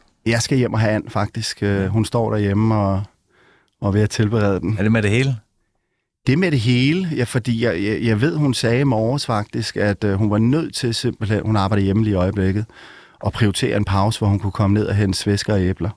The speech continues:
Speaker 1: Så det, <laughs> det er med, det er den helt store tur der.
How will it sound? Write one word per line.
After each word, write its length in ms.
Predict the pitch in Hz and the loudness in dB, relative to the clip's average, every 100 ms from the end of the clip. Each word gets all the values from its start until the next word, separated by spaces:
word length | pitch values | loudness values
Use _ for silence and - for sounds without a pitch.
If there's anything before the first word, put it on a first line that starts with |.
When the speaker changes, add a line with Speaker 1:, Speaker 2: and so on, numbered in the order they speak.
| _ | _
Speaker 1:
Så 140 | - 113 | -4 -2
det, 200 | - - 480 - - - | 0 -2 -2 -4 -4 -6
<laughs> 420 | _ - - - | _ -12 -12 -2
det 140 | 127 147 | 0 2
er 100 | 160 | 2
med, 360 | 156 127 120 110 | 2 2 2 0
det 60 | 135 | -2
er 40 | |
den 100 | 143 | 0
helt 220 | 160 170 | 0 0
store 280 | 139 135 139 | -2 0 0
tur 340 | 143 - 139 123 | -2 -2 0 2
der. 260 | 120 110 | 2 0